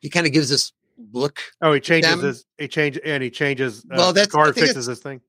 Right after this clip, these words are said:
Speaker 1: no, I think that's somebody else, but when there's a passing by, he is looking at them. You guys get this, get this
Speaker 2: Yeah.
Speaker 1: glance. And the actor said, "Hey, look, it's now official. I'm in Star Trek." And I thought, and Terry Matalas responded to that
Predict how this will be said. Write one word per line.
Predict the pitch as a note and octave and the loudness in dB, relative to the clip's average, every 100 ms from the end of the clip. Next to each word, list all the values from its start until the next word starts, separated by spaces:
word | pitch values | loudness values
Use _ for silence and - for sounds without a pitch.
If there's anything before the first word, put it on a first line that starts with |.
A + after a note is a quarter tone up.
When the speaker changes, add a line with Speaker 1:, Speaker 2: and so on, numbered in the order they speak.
| _ _ | _ _
Speaker 1:
no, | F3 | -4
I | D#3+ | -2
think | G#3 | 0
that's | G3 - | -2 -2
somebody | G3 D#3 D#3 | -2 0 2
else, | D3+ A#2 | 2 2
but | D3+ C3+ | -6 -4
when | C#3 | -4
there's | C3 | -4
a | B2+ - _ _ - | -6 -10 _ _ -2
passing | E3 D#3 C#3 | -2 -2 -2
by, | B2+ D#3 C#3 | 0 2 2
he | A2+ C3+ D3+ C#3+ | 0 -4 -2 -2
is | E3+ D3+ B2 | -4 -6 -4
looking | C3 E3+ D#3 C3 | -4 -4 -4 -4
at | A#2 - | -6 -8
them. | G2+ E2+ A#2 | -16 -16 -14
You | |
guys | C3+ C3 | -12 -10
get | C#3+ B2+ | -8 -10
this, | A#2 - | -12 -16
get | C#3+ - | -18 -8
this | C3 | -2
Speaker 2:
Yeah. | G#3 | -2
Speaker 1:
glance. | B2+ C3+ E3+ - - - - - _ _ _ - | 0 -2 -2 -4 -14 -20 -20 -20 _ _ _ -2
And | F3 E3+ E3+ F3 - _ _ | 2 4 2 -2 -12 _ _
the | D#3+ D3+ D#3 | -2 2 4
actor | A3+ - F#3+ C#3+ B2+ | 2 0 0 0 0
said, | - C#3 C3 _ _ | 0 -2 -2 _ _
"Hey, | C#3+ B3 C#4 F3 | 0 4 4 2
look, | C3+ - A#3+ D#3+ | -2 -2 -2 -2
it's | D3 E3 | -4 -2
now | G3 | -4
official. | F#3 A#3 G#3+ F3 | -4 -4 -2 0
I'm | E3+ | 0
in | D#3 | -2
Star | - G#3+ B3+ | 0 2 2
Trek." | - C#3+ A2 - | 2 -2 -2 -10
And | A#2+ | -14
I | B2 | -8
thought, | D3 C#3 - _ _ _ _ _ - - | -4 -4 -6 _ _ _ _ _ -20 -10
and | D3 C#3 | -10 -6
Terry | F3 D4+ | -4 -4
Matalas | A#3 - E3 F3 D3 D3+ | -4 -2 2 2 0 -2
responded | B2+ - D3+ C#3+ B2+ | -8 -2 -2 -2 -4
to | |
that | C3+ C3 C3 | 0 0 -2